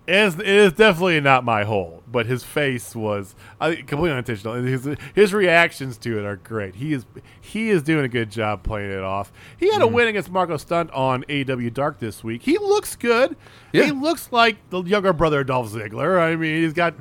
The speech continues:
Speaker 1: you know.
Speaker 2: He spent time at N X T before he got fired because, uh, somebody didn't like him. Um, he, he did an interview not that wa-, long ago, and, like, he was doing great, and then one of the trainers just didn't like him.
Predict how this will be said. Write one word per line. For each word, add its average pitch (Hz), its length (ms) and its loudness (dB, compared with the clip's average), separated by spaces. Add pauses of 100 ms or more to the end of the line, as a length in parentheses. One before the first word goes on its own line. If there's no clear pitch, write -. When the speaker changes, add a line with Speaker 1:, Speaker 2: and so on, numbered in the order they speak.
Speaker 1:
you 156 140 -4
know. 127 320 -4 (120)
Speaker 2:
He 156 80 6
spent 233 240 10
time 190 220 8
at 185 80 4
N 156 140 8
X 151 240 6
T 185 380 0
before 135 360 6
he 135 60 8
got 127 160 6
fired 139 320 6
because, 117 600 0
uh, 110 380 2
somebody 123 300 2
didn't 113 180 2
like 117 200 0
him. 104 200 -4 (480)
Um, 110 520 0 (140)
he, 123 200 -4
he 120 180 -4
did 117 180 2
an 104 200 2
interview 110 380 -2
not 107 180 -2
that 95 160 -2
wa-, 104 200 -4
long 110 280 0
ago, 104 220 0
and, 104 320 -8
like, 107 280 -4 (240)
he 135 140 2
was 127 120 2
doing 131 220 2
great, 123 260 4
and 117 80 0
then 113 320 -2
one 117 160 0
of 117 60 2
the 113 80 -2
trainers 127 380 0
just 104 140 -4
didn't 120 160 -2
like 120 200 0
him. 107 220 -4